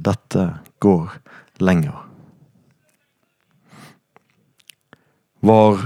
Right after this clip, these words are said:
ordene allerede ferdig formulert? Hadde du lest de for deg selv der inne i hodet ditt, inne der bak øynene dine? Hadde du sett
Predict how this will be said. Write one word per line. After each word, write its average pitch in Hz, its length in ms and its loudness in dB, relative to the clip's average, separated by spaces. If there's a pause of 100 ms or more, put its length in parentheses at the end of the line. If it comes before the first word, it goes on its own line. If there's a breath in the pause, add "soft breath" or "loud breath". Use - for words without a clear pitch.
(300)
ordene 101 560 2 (500)
allerede 110 480 2
ferdig 113 640 0
formulert? 110 800 -2 (580 loud breath)
Hadde 113 240 2
du 107 240 6
lest 123 560 2
de 92 180 0
for 101 200 -2
deg 101 100 0
selv 113 560 2
der 113 160 2
inne 110 340 0
i 90 60 -2
hodet 104 360 0
ditt, - 360 -4 (240 loud breath)
inne 131 320 4
der 120 240 4
bak 110 360 2
øynene 117 480 4
dine? 90 520 0 (320 loud breath)
Hadde 117 240 0
du 110 360 0
sett - 320 -6